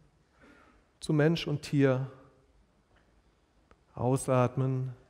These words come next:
zu den Händen, Gestaltungskraft, Veränderung. Wir, die wir hier versammelt sind, sind das Potenzial der Veränderung. Und wenn Sie das,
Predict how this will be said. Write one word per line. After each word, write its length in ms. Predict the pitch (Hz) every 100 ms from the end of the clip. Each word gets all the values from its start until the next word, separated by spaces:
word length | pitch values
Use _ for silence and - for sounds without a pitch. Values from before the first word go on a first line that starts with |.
| -
zu 140 | -
den 160 | 165 160
Händen, 600 | 139 156 160 131 123 120 -
Gestaltungskraft, 1160 | - - 127 143 151 - - - 117 - - - -
Veränderung. 760 | - 139 131 139 127 117 113 117 - - _ _ _ _ _ _ _ _ _ _
Wir, 480 | 147 147 151 156 151 - - - _
die 100 | 139
wir 80 | 135
hier 160 | 131 147
versammelt 480 | 156 165 180 196 -
sind, 420 | 165 156 156 - - _ _ _ _ _ _ _ _ _ _ _ _ _ _ _ _ -
sind 220 | - 180
das 120 | 190 -
Potenzial 960 | - 170 160 - - 143 135 117 123 -
der 60 | 135
Veränderung. 680 | - 127 139 123 107 107 117 -
Und 80 | 127
wenn 120 | 120
Sie 100 | 120
das, 420 | 139 160 - -